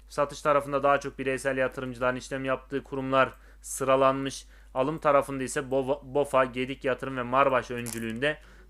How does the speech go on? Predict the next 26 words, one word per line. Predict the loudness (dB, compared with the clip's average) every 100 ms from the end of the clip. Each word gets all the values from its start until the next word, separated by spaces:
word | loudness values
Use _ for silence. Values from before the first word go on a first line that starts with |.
| 2
daha | 2 2
çok | -2 -8
kurumsal | -8 -6 0 2
yatırımcıların | 2 0 -2 -10 -4 -2 -2 -4
kümelendiğini, | -8 0 2 2 -2 -6 -6 -8 -16 -20 -20 -10
kurumsal | -8 -2 2 2
yatırımcıların | 2 -2 -6 -2 4 4 2
işlem | -6 -6 -2
yaptığı | -2 -2 0
aracı | 0 0 -2 -10
kurumların | -10 -6 0 0 -2 -8 -20 -16 -10
demek | -8 -8 -4
daha | -2 0
doğru | 0 -2
olur, | -4 -6 -12 -20 -20 -20
kümelendiğini | -10 0 2 2 -2 -8 -4
görmekteyiz. | 0 2 0 -6 -8 -10 -14 -20 -20 -8
Kapanış | -4 -2 -2 -2
tahtasında | -2 -2 -4 -6 -4 -4
tavanında | 0 2 2 0 -2
hissenin | -2 -4 -6 -2
kaç | -2 -2
lot | -4 -4
beklediğine | -8 -6 -8 -4 -4 -2
de | -4 -6 -20 -14
değinelim. | -4 -2 0 -2 -4